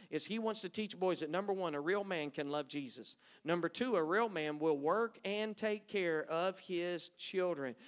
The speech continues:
So pray that Taylor would be able to do that. In March of twenty-one, we started Kids Kitchen of Hope.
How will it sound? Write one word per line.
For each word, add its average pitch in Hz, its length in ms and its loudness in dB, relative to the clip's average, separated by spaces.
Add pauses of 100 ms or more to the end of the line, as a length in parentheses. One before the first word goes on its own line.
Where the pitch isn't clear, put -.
(120)
So 151 180 0
pray 202 260 2
that 190 140 0
Taylor 190 240 2
would 170 80 -2
be 175 80 2
able 180 180 2
to 156 60 -14
do 175 200 4
that. 165 260 4 (220)
In 160 200 0
March 202 340 4
of 175 100 -2
twenty-one, 202 520 2
we 190 80 0
started 180 340 0
Kids 196 260 0
Kitchen 202 340 0
of 151 100 -2
Hope. 196 380 4